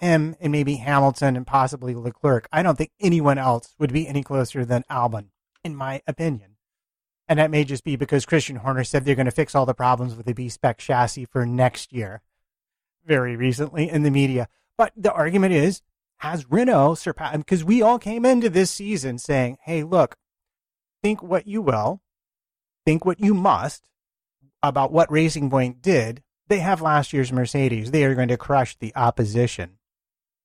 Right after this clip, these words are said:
And the fact of the matter is, they didn't quite at the beginning of the year, and now suddenly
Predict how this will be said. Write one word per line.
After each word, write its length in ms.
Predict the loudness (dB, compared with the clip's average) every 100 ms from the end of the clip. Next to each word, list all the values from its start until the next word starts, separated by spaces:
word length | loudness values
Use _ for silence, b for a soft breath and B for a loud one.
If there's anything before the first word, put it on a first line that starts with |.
| -4
And 120 | 2
the 60 | 4
fact 240 | 4 2 0
of 80 |
the 40 | 2
matter 260 | 4 4 4
is, 200 | 2 -2 _ _ _ _ _ -12
they 260 | -2 0
didn't 300 | 2 0 -2
quite 260 | 0 0 0
at 80 | 0
the 60 |
beginning 340 | 0 4 4 4
of 60 | 2
the 60 |
year, 300 | 0 2 0 0 _ -10
and 140 | -8 0
now 220 | 0 0
suddenly 640 | 2 2 2 2 2